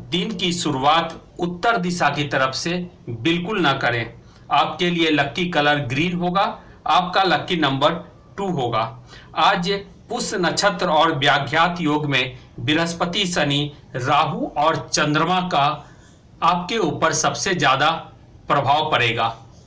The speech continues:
पर खुशी की बात यह है कि शनि इस समय बृहस्पति के साथ चतुर्थ भाव में गोचर कर रहा है,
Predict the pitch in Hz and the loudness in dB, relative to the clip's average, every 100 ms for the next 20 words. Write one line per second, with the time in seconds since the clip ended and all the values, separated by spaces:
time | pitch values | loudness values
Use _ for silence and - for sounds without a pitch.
0 | - - - - 214 180 - 175 220 175 | -20 -20 -6 0 0 0 -4 -4 -4 -2
1 | 175 180 180 147 139 139 143 135 - - | 0 2 2 2 -2 0 0 0 -4 -12
2 | - - - - - - 180 175 - 165 | -20 -20 -20 -20 -20 -10 -4 -4 -2 0
3 | 165 180 190 - - - - 180 175 175 | 2 0 -4 -10 -20 -20 -6 -4 -2 0
4 | 151 156 147 143 151 147 180 180 208 170 | 2 4 2 0 0 0 -4 -2 -2 0
5 | 143 127 131 - - - - - - - | -2 2 2 2 -2 -14 -20 -20 -8 -8
6 | - - - 180 233 190 - 147 151 147 | -8 -6 -4 -2 -2 -2 -2 2 2 2
7 | 147 147 - - 120 147 147 180 143 143 | 0 -2 -8 -16 -4 -2 0 0 0 -2
8 | 127 120 101 117 - | -2 0 0 -2 -4